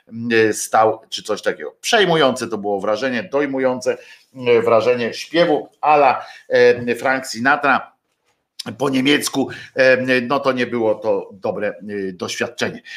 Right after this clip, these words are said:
E, do dzisiaj, e, wspominam to, jak widzicie, z traumą, bardziej nawet niż ten swój fioletowy, em, e, garniturek. Nie bez, e, przeżyli najlepsi.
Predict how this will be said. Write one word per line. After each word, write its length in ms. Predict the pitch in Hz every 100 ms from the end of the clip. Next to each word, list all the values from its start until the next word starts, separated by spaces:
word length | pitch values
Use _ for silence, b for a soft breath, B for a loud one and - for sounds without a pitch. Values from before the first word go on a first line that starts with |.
| B
E, 220 | 120 117
do 160 | 117 135
dzisiaj, 340 | 139 190 113
e, 580 | 87 - 101 101 98 98
wspominam 600 | - - 110 117 127 113
to, 100 | 113
jak 140 | 107 104
widzicie, 440 | 104 113 110 92
z 180 | - -
traumą, 460 | 120 110 110 147 156 B B B
bardziej 800 | 147 117 151 214 226 170 165 127
nawet 340 | 135 135 135
niż 140 | 120 -
ten 140 | 110
swój 240 | - 110
fioletowy, 600 | 107 135 120 95 92 92 - b b
em, 280 | 113 101 107
e, 200 | 107 104
garniturek. 680 | 98 113 113 120 120 101 -
Nie 260 | 135 170 254
bez, 300 | 220 196 - B B
e, 220 | 143 135
przeżyli 540 | 131 - 135 147 165 147
najlepsi. 640 | 135 135 147 - - 98